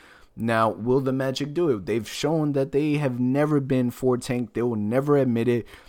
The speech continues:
Quite frankly, we're terrible at tanking. And the only way that that's really gonna happen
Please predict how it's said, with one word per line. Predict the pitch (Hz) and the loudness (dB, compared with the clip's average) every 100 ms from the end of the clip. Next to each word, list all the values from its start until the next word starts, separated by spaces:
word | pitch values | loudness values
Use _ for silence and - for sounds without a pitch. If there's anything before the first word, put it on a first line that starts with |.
| _ - | _ -4
Quite | 156 160 | 0 0
frankly, | - 143 139 139 | 0 -2 0 -2
we're | 104 90 | -2 -6
terrible | - - 196 143 120 104 - | -4 0 2 2 2 0 0
at | 101 95 | -6 -4
tanking. | 101 95 98 92 95 - - _ - | -6 -6 -6 -8 -8 -16 -20 _ -6
And | 117 | -2
the | 110 | 0
only | 120 170 | 0 0
way | 151 151 | 2 2
that | 147 104 | 0 -2
that's | 120 120 | -4 -4
really | 104 113 123 | -6 -4 -4
gonna | 110 98 | -4 -6
happen | 92 101 104 139 | -2 -2 -2 -4